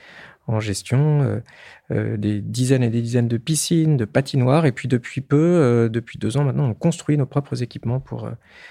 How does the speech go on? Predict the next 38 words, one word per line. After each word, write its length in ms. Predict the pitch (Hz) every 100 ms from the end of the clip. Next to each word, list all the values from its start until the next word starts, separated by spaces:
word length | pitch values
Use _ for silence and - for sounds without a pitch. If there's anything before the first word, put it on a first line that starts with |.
| - - -
on 140 | - 107
les 160 | 110
appelle 180 | 110 131
les 160 | 110 117
U 40 |
C 140 | 139 139
P 120 | 135
A 80 | 131
Sport 240 | - 160
Station. 440 | - 151 - 123
Donc, 220 | 135 107 -
celle 240 | - 113
de 80 | 117
Reims 340 | 117 143 139
a 60 | 117
ouvert 320 | 113 123 131
il 60 | 110
y 40 |
a, 240 | 104 101 107
il 80 |
y 60 | 117
a 80 | 110
deux 280 | 117 123 123
ans, 180 | 143
le 100 | 156
plus 140 | 107 113
grand 120 | 113
centre 320 | - 139 - -
aqualudique 680 | 139 - 139 123 123 - _
d'Europe, 440 | 117 101 101 123 - _ -
multi, 600 | 160 127 131 127 - 131
euh, 80 | 120
multi-activités, 600 | 113 120 117 104 123 107
au 80 | 139
moins 100 | 120
cinq 220 | 113 127
activités 400 | 120 - 120 123
dedans. 260 | 117 120